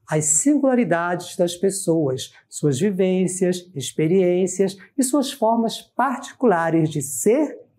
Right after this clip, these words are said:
e viver no mundo, condição física, idade, etnia, orientação sexual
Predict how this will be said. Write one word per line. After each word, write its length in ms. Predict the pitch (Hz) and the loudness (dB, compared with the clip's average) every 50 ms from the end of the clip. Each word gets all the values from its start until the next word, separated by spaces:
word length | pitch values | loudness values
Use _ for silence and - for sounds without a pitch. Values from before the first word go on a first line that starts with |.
| _ _ | _ _
e 100 | 294 294 | 0 2
viver 400 | 254 285 277 220 185 202 208 208 | 4 2 2 4 4 4 4 4
no 140 | 214 240 240 | 4 4 4
mundo, 440 | 214 190 185 180 160 151 147 147 - - - _ _ | 4 4 2 2 2 0 0 -2 -4 -14 -20 _ _
condição 500 | - 190 175 147 151 - - 156 147 160 | 0 0 0 0 -2 -2 -2 0 0 0
física, 800 | 156 - - 190 185 180 156 170 180 175 - 185 170 175 175 - - - _ _ _ _ _ _ _ | -2 -2 0 0 0 0 0 -2 -6 -4 -2 -2 -2 -2 -4 -8 -14 -20 _ _ _ _ _ _ _
idade, 800 | - 226 226 165 139 180 170 170 165 170 151 156 - 160 165 165 160 - - _ _ _ _ _ - | -2 -2 -2 0 0 0 0 0 -2 -2 -4 -4 -2 -2 -2 -2 -4 -12 -20 _ _ _ _ _ 0
etnia, 960 | 240 262 254 254 - - 220 190 175 170 165 175 175 175 165 156 160 160 - - - _ _ _ | 0 0 0 -4 -2 0 2 2 4 4 4 4 4 4 2 2 0 -2 -6 -12 -20 _ _ _
orientação 960 | - 269 294 294 240 233 214 202 190 190 202 185 165 - - - 156 147 | 0 2 2 4 4 2 2 2 0 0 0 -2 -2 0 0 0 0 0
sexual 960 | 139 - - 147 143 - - - - 240 220 220 220 247 269 254 262 - - - | -2 -2 -4 -6 -6 -4 -8 -4 0 0 0 0 0 0 -2 -2 -4 -8 -14 -4